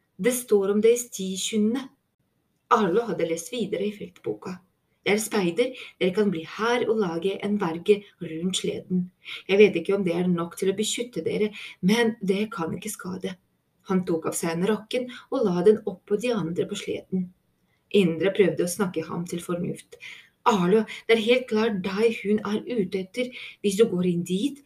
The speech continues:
får hun tak i deg. Og hva skjer da? Det hjelper ikke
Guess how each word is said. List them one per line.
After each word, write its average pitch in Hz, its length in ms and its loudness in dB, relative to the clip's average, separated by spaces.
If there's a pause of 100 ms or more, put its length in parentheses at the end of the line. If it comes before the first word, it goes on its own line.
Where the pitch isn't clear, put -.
(240)
får 160 220 0
hun - 100 -4
tak 165 240 -8
i 180 80 -4
deg. 202 240 0 (560)
Og 240 80 8
hva 240 160 0
skjer 233 240 0
da? 208 300 -2 (340)
Det 294 80 6
hjelper 196 380 4
ikke 220 160 0